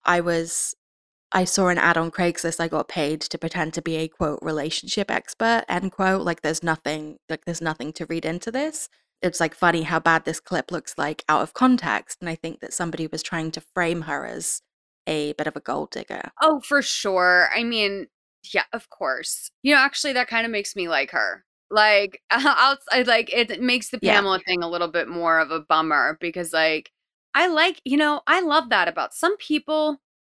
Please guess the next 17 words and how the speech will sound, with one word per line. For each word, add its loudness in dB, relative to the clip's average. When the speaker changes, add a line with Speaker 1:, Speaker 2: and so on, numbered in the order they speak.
Speaker 2:
Like, 4
they 4
just 0
keep -2
putting 2
themselves 0
out 4
there 2
till -6
something -4
happens. -6
And -2
then, 0
like, -2
Vine, 0
Vine 2
struck -4